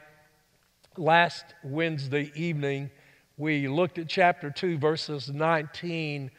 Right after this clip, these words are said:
uh, to the end of that chapter, but I want to go back and discuss something in chapter nineteen and, uh,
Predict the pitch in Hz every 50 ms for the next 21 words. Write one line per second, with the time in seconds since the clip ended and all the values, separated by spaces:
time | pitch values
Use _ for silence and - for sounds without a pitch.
0 | - - - _ _ - 143 131 127 127 - - 190 165 139 156 175 196 208 208
1 | 175 156 139 156 156 151 147 - - - 196 196 190 190 - 165 156 151 175 180
2 | 190 202 196 196 190 185 170 156 151 160 165 151 160 165 165 160 156 156 - -
3 | 147 139 139 143 - - - - 214 208 - - - 185 165 156 151 - 165 156
4 | 151 143 - _ _ - - - - - - _ - 143 156 156 151 143 147 143
5 | 135 - - 185 180 175 - - 160 151 143 139 - - 156 143 151 165 170 180
6 | 170 170 147 - - - - 190 180 175 160 151 143 139 135 135 143 131 - _
7 | _ _ _ _ _ _ _ _ _ _ _ _ - - 160 160 156 147 143 143
8 | 147 135 143 139 135 131 131 127 127